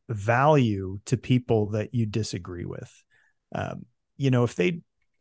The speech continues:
if they disagree with you on one point, and they might be completely and utterly wrong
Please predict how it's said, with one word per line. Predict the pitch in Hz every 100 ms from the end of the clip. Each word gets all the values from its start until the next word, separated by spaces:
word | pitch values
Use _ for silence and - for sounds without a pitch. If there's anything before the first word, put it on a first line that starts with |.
| -
if | 156 -
they | 190 190
disagree | 143 170 - 135 147
with | 147 139
you | 139 131
on | 113
one | 104 143
point, | 139 165 170 165 _ _ _ _ _ _ _
and | - 180
they | 202
might | 202 208 202
be | 190
completely | - 156 127 - 175 185 - 160 151 147
and | 135 110
utterly | 131 131 127 120 113
wrong | 107 110 107 95 95